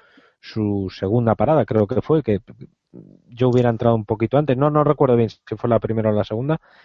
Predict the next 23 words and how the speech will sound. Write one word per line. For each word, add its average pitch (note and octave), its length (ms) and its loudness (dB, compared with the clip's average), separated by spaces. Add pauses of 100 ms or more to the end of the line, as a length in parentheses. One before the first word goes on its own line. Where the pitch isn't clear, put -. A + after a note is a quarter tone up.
(260)
pero A#2 200 2
creo A#2+ 160 2
que A2 260 2
ahí G#2+ 200 2
falló B2 400 2
y G#2 80 -6
luego G2 200 -2
se - 120 -4
demostró G2+ 380 -2
que G#2 120 0
se G2 120 -6
quedó F#2+ 200 0
atascado G#2 540 0 (360)
detrás G#2 380 0
de, G2+ 380 2
de G#2 220 -4
Palmer. C3+ 480 2 (680)
Creo G2 240 0
que, F2+ 560 -2
y A#2 100 -6
Palmer, B2+ 340 2
ojo, A2+ 260 -2
que F2 180 -12